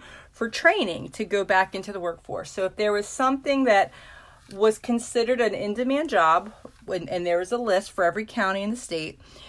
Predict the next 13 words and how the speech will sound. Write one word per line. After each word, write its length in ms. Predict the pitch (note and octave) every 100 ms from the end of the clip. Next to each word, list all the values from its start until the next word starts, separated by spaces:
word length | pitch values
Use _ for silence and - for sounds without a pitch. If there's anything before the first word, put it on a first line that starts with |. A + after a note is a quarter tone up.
| - - -
if 120 | F#3
the 80 | G#3
county 400 | - A#3 A#3 C#4
in 80 |
which 180 | C#4 C#4
I 140 | D4+ D#4+
lived, 500 | A#3 E3 E3 E3 - - - - _
if 180 | - G#3
there 200 | A3 A3+
was 180 | B3 A3+
an 100 | A3+
in-demand 840 | - A3+ B3+ C#4 E4+ D4 D4 C#4
job 540 | A3+ F#3+ F3+ F3+ G3